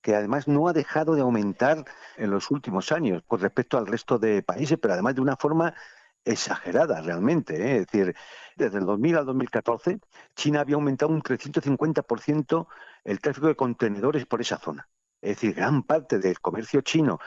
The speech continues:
que va a todo el mundo y que es una, la fuente de ingreso de la que vive la potencia asiática,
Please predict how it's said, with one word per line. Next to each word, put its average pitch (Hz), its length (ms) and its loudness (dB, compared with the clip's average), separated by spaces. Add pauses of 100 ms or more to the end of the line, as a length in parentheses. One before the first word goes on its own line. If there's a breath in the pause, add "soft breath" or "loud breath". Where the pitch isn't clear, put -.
(340 loud breath)
que 87 100 -4
va 92 140 0
a 120 60 -4
todo 131 180 0
el 131 80 -2
mundo 135 380 2 (420 loud breath)
y 101 120 -2
que 98 300 0
es - 200 -2
una, 80 300 -6 (100)
la - 100 -8
fuente 104 360 0
de 87 60 -2
ingreso 98 500 0
de 95 80 2
la 87 140 -2
que 82 180 -12
vive 92 920 2
la 95 120 0
potencia 110 340 0
asiática, 147 480 2